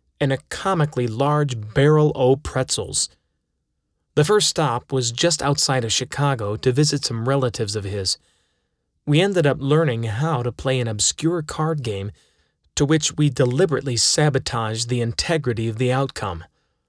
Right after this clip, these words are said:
The reason? Because we were jerks.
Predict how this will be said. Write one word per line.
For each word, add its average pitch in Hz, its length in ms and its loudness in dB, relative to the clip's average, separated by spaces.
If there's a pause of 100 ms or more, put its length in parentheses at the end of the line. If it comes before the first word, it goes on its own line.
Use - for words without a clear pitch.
(440)
The 139 100 2
reason? 139 520 0 (640)
Because - 480 0
we 120 140 -4
were 101 160 -8
jerks. 113 680 -2